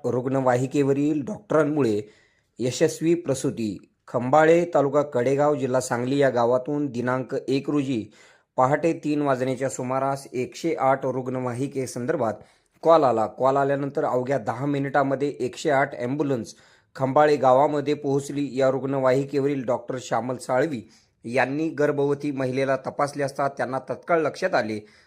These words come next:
संबंधित रुग्णाला या प्रसूतीच्या कळा आहेत, या पेशंटला रुग्णालयापर्यंत आपण घेऊन जाऊ शकत नाही. हे लक्षात आल्यानंतर रुग्णवाहिकेवरील डॉक्टर श्यामल साळवी यांनी संबंधित कुटुंबाला या गोष्टीची कल्पना देऊन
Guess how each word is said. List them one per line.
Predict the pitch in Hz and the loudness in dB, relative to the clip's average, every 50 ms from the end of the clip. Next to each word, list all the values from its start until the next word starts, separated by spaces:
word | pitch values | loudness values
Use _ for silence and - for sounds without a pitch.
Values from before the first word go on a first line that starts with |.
| _ - | _ -14
संबंधित | - - 139 139 151 165 170 175 170 185 175 - | -8 -6 -4 -4 -2 -2 -2 0 0 -2 -2 -2
रुग्णाला | 165 139 127 123 135 135 135 143 131 107 104 98 - _ _ _ _ _ - | -4 -2 0 2 2 2 2 2 0 -4 -6 -8 -12 _ _ _ _ _ -2
या | 123 135 143 147 | 2 4 4 4
प्रसूतीच्या | 143 - 135 - - 147 139 143 143 151 143 | 2 0 -10 -8 -8 -6 -6 -6 -2 -2 -4
कळा | - - - - 131 135 156 151 | -4 -4 -4 0 4 4 6 6
आहेत, | 127 110 107 110 107 - - _ _ _ _ _ _ - | 4 2 -2 -6 -10 -10 -12 _ _ _ _ _ _ -4
या | 120 135 143 | 0 2 2
पेशंटला | 143 - 143 127 - - 139 135 151 156 151 | 2 0 -4 -4 -4 -6 -6 -2 0 2 2
रुग्णालयापर्यंत | 147 135 117 127 139 143 143 139 143 143 135 - 135 143 139 139 | 2 0 -2 -2 -2 -2 0 0 0 -2 -2 -4 -4 -4 -4 -4
आपण | 131 - - 135 127 | -4 -6 -6 -8 -8
घेऊन | 110 113 120 127 139 143 139 | -6 -6 -6 -4 -4 -4 -2
जाऊ | 131 131 135 | -2 -2 -2
शकत | 127 - - - - 139 - - | -2 -6 -10 -6 -6 -8 -8 -6
नाही. | 147 135 131 127 135 135 | -8 -6 -6 -4 -4 -4
हे | 123 127 131 139 123 | -2 -2 -2 -2 0
लक्षात | 120 113 - - 165 - - | -2 -4 -2 -2 -2 0 0
आल्यानंतर | 143 143 151 151 143 131 104 - 123 113 107 - - - _ _ _ - | -2 -2 0 -2 -4 -6 -4 -2 -2 -2 -4 -6 -14 -20 _ _ _ -8
रुग्णवाहिकेवरील | 123 123 135 156 147 156 160 156 151 147 139 139 151 147 - 156 156 147 151 143 151 160 156 | -4 0 0 2 0 0 -2 0 0 0 0 0 -2 -4 -2 -2 0 0 0 -2 -2 -4 -2
डॉक्टर | 143 139 127 - - 135 131 127 | -2 -2 -2 -2 -4 -8 -8 -6
श्यामल | - - 139 120 120 131 139 131 | -6 -4 -2 -2 -2 -2 -4 -4
साळवी | - - 143 135 135 143 151 160 | -4 -2 0 0 2 2 0 0
यांनी | 160 151 131 123 120 113 113 - - - _ _ _ _ | 0 0 -2 -4 -6 -8 -10 -14 -20 -20 _ _ _ _
संबंधित | - - 151 131 139 147 156 143 151 156 151 - | -8 -6 -4 -2 0 -2 -2 -2 -2 -6 -6 -4
कुटुंबाला | - 139 - - 170 170 151 131 120 120 | -8 -8 -6 -4 0 2 2 2 2 2
या | 120 123 127 | 0 0 -2
गोष्टीची | 123 131 127 - - 139 123 135 139 | -2 -2 -8 -6 -6 -8 -8 -8 -10
कल्पना | - - 143 127 117 - 151 147 151 147 | -8 -4 -4 -4 -2 -2 -2 -2 -2 0
देऊन | 139 147 143 147 147 | 0 -2 -2 -2 -4